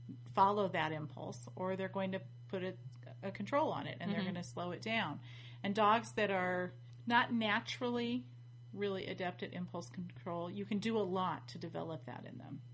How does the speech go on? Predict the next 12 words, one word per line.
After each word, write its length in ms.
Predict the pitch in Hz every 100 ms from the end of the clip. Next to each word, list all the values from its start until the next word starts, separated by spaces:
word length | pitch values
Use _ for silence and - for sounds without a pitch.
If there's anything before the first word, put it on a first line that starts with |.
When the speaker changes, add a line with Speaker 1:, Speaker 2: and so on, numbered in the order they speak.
| - -
Speaker 1:
And 440 | 196 190 185 180 180 - - - - - -
a 60 | 208
lot 340 | 208 247 302
of 80 | 320
times 340 | - 233 220
when 120 | 214 202
I 100 | 196
go 140 | 208
work 180 | 190 196
with 140 | 202
people, 340 | - 196 196 175
I 300 | 180 185 190